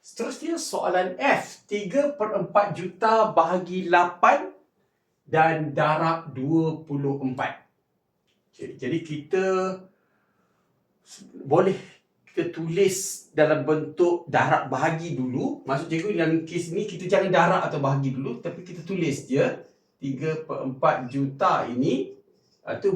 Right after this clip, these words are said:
bila bahagi, dia bila bahagi ni lapan per satu, bahagi kan kita dah belajar darjah lima, kalau bahagi, kita boleh tukar bahagi pada darab, tapi kita balikkan nombor selepas tu. Kita balikkan, lapan per satu akan jadi satu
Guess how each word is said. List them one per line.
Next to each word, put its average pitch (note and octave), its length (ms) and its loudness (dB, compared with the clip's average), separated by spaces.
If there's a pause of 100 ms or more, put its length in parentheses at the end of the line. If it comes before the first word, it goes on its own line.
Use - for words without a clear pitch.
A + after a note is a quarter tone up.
bila E3 240 2
bahagi, D3 1040 -2 (320)
dia E3+ 480 2
bila C#3+ 320 -4
bahagi D#3+ 320 -4
ni G3+ 80 -2
lapan D3+ 400 0
per - 80 -10
satu, B2+ 560 -4 (240)
bahagi C#3+ 400 -2
kan G3+ 160 4
kita - 240 -2
dah C#3 80 0
belajar D3 320 4
darjah C3+ 160 6
lima, C#3+ 400 0
kalau C#3 240 0
bahagi, C#3+ 720 -2 (320)
kita D3+ 240 -4
boleh D3 640 -2
tukar F3 480 2
bahagi C#3+ 320 -2
pada B2+ 160 -8
darab, B2+ 480 2
tapi - 240 -8
kita C#3+ 160 -2
balikkan D3 560 2
nombor C3+ 400 2
selepas A#2+ 480 -4
tu. F#2 160 -10 (640)
Kita - 160 -4
balikkan, C#3+ 480 0
lapan D3+ 320 -2
per A2+ 80 -8
satu - 320 -6
akan D3+ 80 -8
jadi C3+ 320 -2
satu - 800 -4